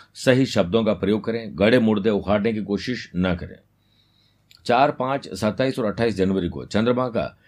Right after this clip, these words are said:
अ, सेवंथ हाउस से षडाष्टक दोष रहेगा, जिससे जो लव पार्टनर है, वो लाइफ पार्टनर बनाने से पहले एक बार और सोचें। सिंगल को अच्छा कंपेनियन और साथी मिले, इस-, इसके लिए आपको और मेहनत करनी होगी और जांच पड़ताल करनी पड़ेगी।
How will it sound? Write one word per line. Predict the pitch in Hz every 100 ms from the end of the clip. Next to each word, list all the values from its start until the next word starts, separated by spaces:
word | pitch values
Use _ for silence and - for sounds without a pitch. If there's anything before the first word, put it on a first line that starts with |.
| _ _ _
अ, | 104 98
सेवंथ | 98 110 143
हाउस | 127 120
से | 123
षडाष्टक | 113 104 113 110 104
दोष | 98 110
रहेगा, | 117 120 127 127 _ _ _
जिससे | 95 131 139 117 - - _ _ 87
जो | 123 135 139 90
लव | 98 123 127
पार्टनर | 120 127 127
है, | 127
वो | 107
लाइफ | 104 98 131 120
पार्टनर | 113 120
बनाने | 104 98 107 110
से | 95
पहले | 90 98 82 - _ _ _
एक | 104 104
बार | 110
और | 101 87 98
सोचें। | 92 104 120 120 _ _ _ _ _ _ _ _ _ _ - _
सिंगल | - 147 151 160
को | 143
अच्छा | 113 107 131
कंपेनियन | 120 110 107 120 123
और |
साथी | 104 107 104
मिले, | 113 107 120 117 _ 101
इस-, | 113 - _
इसके | 101 -
लिए | 117 120 -
आपको | 104 - -
और | 110 131
मेहनत | 101 95 98
करनी | 95 90
होगी | 92 98 101
और | - 120
जांच | 92 98 98
पड़ताल | 90 82 90
करनी | 85 80 76
पड़ेगी। | 69 55 50